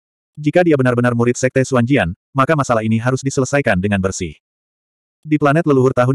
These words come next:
ini, selain Sekte Yuking yang tidak dapat diprovokasi, itu adalah Sekte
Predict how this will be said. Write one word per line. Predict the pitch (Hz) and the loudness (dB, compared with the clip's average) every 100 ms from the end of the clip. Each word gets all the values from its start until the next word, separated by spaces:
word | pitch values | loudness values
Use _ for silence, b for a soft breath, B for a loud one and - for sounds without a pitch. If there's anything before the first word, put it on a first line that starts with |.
| 135 | 0
ini, | 104 110 _ - | -2 -4 _ -6
selain | 143 131 | 0 0
Sekte | 135 139 | 0 0
Yuking | 131 123 135 123 | 0 0 0 0
yang | |
tidak | 113 113 117 | -2 -2 0
dapat | 123 | -2
diprovokasi, | 123 135 131 139 127 95 78 _ | -2 -2 0 0 -2 -4 -8 _
itu | 151 156 156 127 | -2 2 2 2
adalah | 101 | 0
Sekte | 104 127 - | 0 -4 -2